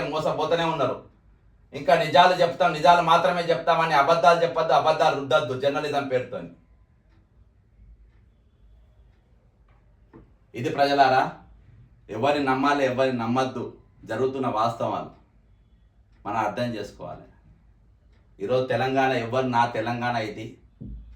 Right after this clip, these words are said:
మా కోసం పన్నెండు వందల మంది చచ్చిపోయినరు. ఇవాళ సరిహద్దులతో కాదు, మనం ఈ తెలంగాణ అనేది ఎమోషన్స్తో వచ్చింది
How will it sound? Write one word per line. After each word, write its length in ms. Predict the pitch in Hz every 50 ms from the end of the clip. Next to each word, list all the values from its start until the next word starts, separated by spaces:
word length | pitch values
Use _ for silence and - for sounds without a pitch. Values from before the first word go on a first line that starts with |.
| - -
మా 180 | - 101 113 123 123
కోసం 320 | 127 139 135 - 139 123
పన్నెండు 280 | - 117 113 117 120 123
వందల 240 | 120 120 117 113 113
మంది 260 | 117 113 110 95 104
చచ్చిపోయినరు. 640 | 104 - - - 120 117 104 98 - 107 110 - - _ _ _ _ _ _ _ _ _ _ _ _ _ _ _ _ _ _ _ _ -
ఇవాళ 260 | 113 127 151 147 -
సరిహద్దులతో 840 | - - 143 127 131 131 135 123 123 135 135 131 - 127 117 120 104
కాదు, 500 | 101 107 107 104 - 120 104 - - - - _ _ _ _ _ _ _ _ _ _ _ _ _ _ _ _ -
మనం 240 | 110 120 131 127 127
ఈ 60 | 120 -
తెలంగాణ 460 | - 113 117 127 135 135 135 131 131
అనేది 640 | 131 123 123 123 123 120 127 - - - - - - _ _ _ _ - - - _ - -
ఎమోషన్స్తో 640 | 101 120 139 156 156 151 - 156 151 - - 139
వచ్చింది 600 | 131 127 123 120 - 131 113 104 107 113 113 -